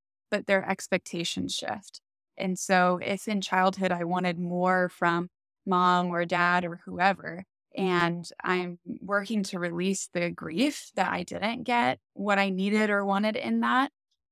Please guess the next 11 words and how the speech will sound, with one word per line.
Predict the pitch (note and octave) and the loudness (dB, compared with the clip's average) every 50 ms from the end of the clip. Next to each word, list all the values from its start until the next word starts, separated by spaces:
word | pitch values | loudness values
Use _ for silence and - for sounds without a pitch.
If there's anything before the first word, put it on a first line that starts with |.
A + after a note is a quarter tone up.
| _ - | _ -4
when | G3 G#3 G#3+ | 0 2 4
I | G#3+ C4 D4+ | 6 4 4
can | F4 G#4+ F4+ B3 | 2 4 4 4
move | G#3+ A#3+ B3 - | 6 4 2 0
through | - B3+ B3 A#3 | 0 0 2 2
that | G#3 F#3 D#3+ - | 2 0 -2 -2
grief, | - F#3 F3+ G3 A#3+ C4 - - - - | 0 0 2 2 2 0 0 -4 -6 -2
I | - F#3 G3 G#3+ | 2 2 2 2
can | - A3+ G3+ F#3+ | 0 -4 -6 -6
honor | F3 D#3+ E3+ F3 F#3 G#3 A#3 B3+ | -4 -4 -4 -2 -2 -2 -2 0
that | B3+ C#4 C#4 C#4 C#4+ C#4+ C#4 | 0 0 2 2 2 0 -2